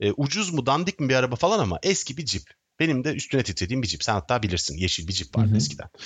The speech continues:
Speaker 1: Ee, dedim, "Abi dokunma arabaya, bak.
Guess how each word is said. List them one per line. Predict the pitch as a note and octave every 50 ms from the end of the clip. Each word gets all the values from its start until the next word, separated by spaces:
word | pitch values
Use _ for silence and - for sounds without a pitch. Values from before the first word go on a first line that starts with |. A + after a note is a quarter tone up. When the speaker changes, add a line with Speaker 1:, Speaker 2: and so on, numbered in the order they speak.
| - - - - - G2 - -
Speaker 1:
Ee, | G2+ G2 F#2+ F#2 F#2 F#2 F#2 F#2 F#2 F#2 F2+ F2 F2 F2 E2+
dedim, | - E3 D#3+ E3+
"Abi | F#3 F#3+ F3 C3+ B2+ -
dokunma | G3 F#3+ - - D#3+ B2+ -
arabaya, | A#2+ E2+ D#2 E2 E2+ F#2+
bak. | F#2+ - -